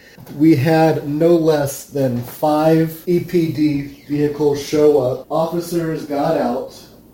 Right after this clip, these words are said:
and began to remove their less lethal munitions from their vehicles. Things escalated as soon as the Springfield Police Department was requested to show up.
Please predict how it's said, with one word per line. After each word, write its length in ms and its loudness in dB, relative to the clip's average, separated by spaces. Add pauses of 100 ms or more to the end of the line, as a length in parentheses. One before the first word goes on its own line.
and 760 -4 (440)
began 760 -4
to 880 -2 (320)
remove 760 2
their 180 0
less 340 0
lethal 320 -2
munitions 840 -4
from 400 0
their 100 -2
vehicles. 640 -6 (640)
Things 380 0
escalated 920 -4 (200)
as 240 2
soon 440 4
as 800 0
the 80 -4
Springfield 640 -2
Police 320 -8
Department 640 -8
was 220 -6
requested 720 -4
to 80 -12
show 420 -6
up. 160 -20